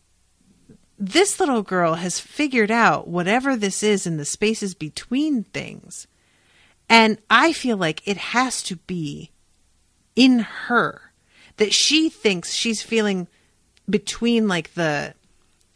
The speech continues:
the, the heat waves in the stone or something, and that's not even exactly what's happening.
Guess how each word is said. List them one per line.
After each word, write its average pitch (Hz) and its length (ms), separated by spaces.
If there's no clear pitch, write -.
the, 208 300
the 185 720
heat - 340
waves 208 360
in 208 160
the 165 80
stone 240 500
or 175 40
something, 165 320
and 190 180
that's 233 240
not 247 140
even 208 200
exactly 185 480
what's 160 180
happening. - 520